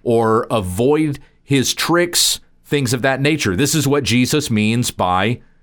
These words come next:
being shrewd as serpents. You actually have four animals that are mentioned here. Jesus says, "I send you out as sheep in the midst of wolves.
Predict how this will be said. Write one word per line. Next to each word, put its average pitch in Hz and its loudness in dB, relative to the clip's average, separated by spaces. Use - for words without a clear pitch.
being 113 0
shrewd 113 0
as 113 0
serpents. 151 -2
You 170 0
actually 175 0
have 117 0
four 240 2
animals 143 0
that 117 0
are 95 2
mentioned 113 0
here. 78 0
Jesus 147 0
says, 135 -2
"I 131 0
send 120 -2
you 214 2
out 131 2
as 104 0
sheep - 0
in 131 0
the 131 0
midst 131 -2
of 107 -2
wolves. 139 0